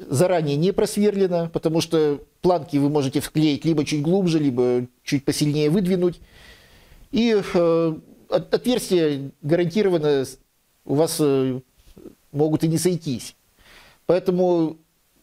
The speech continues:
на этих планочках отверстия сверлятся уже по месту, по факту, когда крыло собрано,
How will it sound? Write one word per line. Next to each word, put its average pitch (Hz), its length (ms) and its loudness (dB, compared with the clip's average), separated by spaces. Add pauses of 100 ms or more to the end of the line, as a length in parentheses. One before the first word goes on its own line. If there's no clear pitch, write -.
(260)
на 175 160 0
этих 208 240 -4
планочках 147 680 -2 (160)
отверстия 165 440 0
сверлятся 151 500 -2
уже 147 220 0
по - 80 2
месту, 185 340 -2
по 123 120 -4
факту, 135 600 -2
когда 127 500 0 (240)
крыло 170 300 2
собрано, 220 560 0